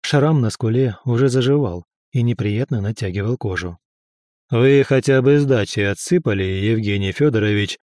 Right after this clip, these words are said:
тому, кто вам такое знатное украшение оставил?» И он указал на мою скулу. «Конкретно этому не успел. Нас прервали.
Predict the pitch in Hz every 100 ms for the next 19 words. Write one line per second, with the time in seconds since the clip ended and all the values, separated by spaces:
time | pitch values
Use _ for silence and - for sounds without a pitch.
0 | _ _ - 170 160 156 151 - 147 139
1 | 143 131 135 - 139 135 123 139 123 -
2 | 101 98 117 107 107 - 131 113 101 98
3 | 101 123 - 95 87 85 - _ _ _
4 | _ - 110 101 120 139 139 110 104 110
5 | 113 120 90 - - 113 87 90 _ _
6 | _ _ _ _ _ _ _ _ - 143
7 | 147 156 160 156 147 143 160 170 170 160
8 | 165 151 139 147 165 - 107 101 95 _
9 | _ _ _ 180 170 160 - 147 143 151
10 | 120 90